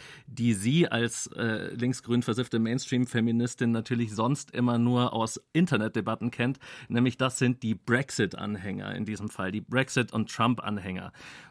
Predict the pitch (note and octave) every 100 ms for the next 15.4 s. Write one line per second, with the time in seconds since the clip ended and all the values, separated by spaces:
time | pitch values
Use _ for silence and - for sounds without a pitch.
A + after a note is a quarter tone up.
0 | _ A#2+ B2 B2 A#2 - - C3 D3+ D#3
1 | E3+ C#3+ C3+ B2+ F#3 F#3 E3+ - - C#3+
2 | D#3 E3+ D3 G2+ C3 E3+ A#2+ G#2 A2 -
3 | C3 A#2+ C3+ D3 - B2 C3 - A2+ C#3+
4 | C3+ A#2 C#3+ E3 - - - - _ A2
5 | A2+ G#2+ A#2 E3 - - G#2+ G#2 G#2 G2+
6 | G#2 A#2 G#2+ A2 G#2+ - - - - -
7 | A#2 - B2 D3+ - B2+ A2+ G2+ A2 -
8 | B2+ G#2+ C3 F3 - G2 - - G2+ -
9 | G#2+ A#2 A2 - A#2+ A#2 A2 A#2 A2+ A2+
10 | A#2 - C#3+ C3 B2 C3+ A2+ G#2 G2+ A#2+
11 | B2 - G#2+ G#2 A2 C3+ B2+ - - _
12 | A#2+ C3 B2 A#2+ - - B2 - A2+ A2
13 | G2+ F#2 - F#2 F2 - B2+ C#3+ C3 B2
14 | - G#2+ G2 G2 G2+ G#2+ A2 B2 B2 C3+
15 | B2+ G#2 G#2+